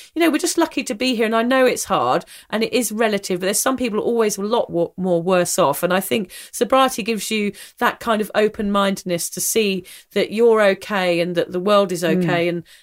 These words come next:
Speaker 1: and that you don't have to be angry with people. It's not gonna get you anywhere.
Speaker 2: Yeah, and it's that anger, isn't it, that sort of sits simmering inside you because
Speaker 1: Yeah.
Speaker 2: you're very, when you're trying to give up drinking and you can't and you're full of self-loathing and hate and,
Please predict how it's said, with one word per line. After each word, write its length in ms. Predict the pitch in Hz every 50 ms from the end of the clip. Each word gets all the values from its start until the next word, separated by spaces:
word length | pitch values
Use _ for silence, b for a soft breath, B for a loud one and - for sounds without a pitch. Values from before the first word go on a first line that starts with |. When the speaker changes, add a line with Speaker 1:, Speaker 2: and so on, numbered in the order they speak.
| b b
Speaker 1:
and 200 | - 185 190 170
that 140 | 190 - -
you 100 | 190 190
don't 300 | 165 - 214 208 190 202
have 220 | - 190 180 -
to 80 | - 185
be 160 | 170 190 175
angry 300 | 170 170 175 180 165 165
with 180 | 156 160 160 -
people. 220 | - 160 - 170
It's 120 | 151 - -
not 100 | - -
gonna 140 | 180 165
get 180 | 160 - 147 -
you 140 | 151 147 143
anywhere. 400 | 139 139 139 135 123 101 - -
Speaker 2:
Yeah, 300 | 214 202 180 170 160 156 -
and 120 | 196 208
it's 120 | 190 190
that 160 | - 240 220 220
anger, 420 | 214 208 208 208 202 185 165 165
isn't 220 | 165 160 - 160
it, 120 | 147 - -
that 120 | 139 -
sort 160 | - - -
of 60 | - -
sits 320 | - - - - - -
simmering 420 | - - - 175 170 156 156 147 147
inside 560 | 143 143 - - 190 175 180 175 165 151 -
you 140 | 143 131 131
because 320 | - 269 349 320 202 170
Speaker 1:
Yeah. 40 | 220
Speaker 2:
you're 80 | 214 185
very, 400 | 214 233 233 233 233 220 214 -
when 180 | 196 202 196
you're 100 | 196 196
trying 200 | - - 208 196
to 60 | 196
give 160 | 185 - 170 160
up 140 | 160 -
drinking 420 | - - 175 175 160 - 165 160 156
and 120 | 143 147 143
you 60 | 135
can't 640 | - - - - 175 170 170 165 165 160 160 147
and 180 | 101 143 151 147
you're 160 | 139 135 - _ _
full 220 | - - 185 175
of 80 | 165 151
self-loathing 960 | - - 165 147 143 - - 160 165 165 170 165 147 165 170 160 165 160 151
and 160 | 120 117 117
hate 500 | - - - 185 185 185 180 175 - -
and, 240 | - 143 131 131 -